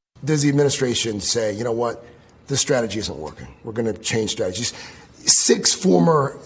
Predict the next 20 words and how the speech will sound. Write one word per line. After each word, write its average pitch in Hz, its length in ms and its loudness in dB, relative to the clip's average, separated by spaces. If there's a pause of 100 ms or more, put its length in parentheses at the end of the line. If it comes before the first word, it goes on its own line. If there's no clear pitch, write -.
(240)
administration 139 600 2
officials 120 380 -4
last 113 180 -4
week 95 140 -8
wrote 110 180 -6
that 104 140 -4
open 95 240 -8
letter 85 340 -8 (100)
urging 151 420 6
the 113 80 -4
administration 101 640 -6 (300)
to 143 100 -4
change 120 440 -2
course, 71 300 -10
to 104 120 -8
change 113 360 -4
strategy. 76 500 -8 (460)
Is 160 160 2
it 160 100 0
time? 208 360 0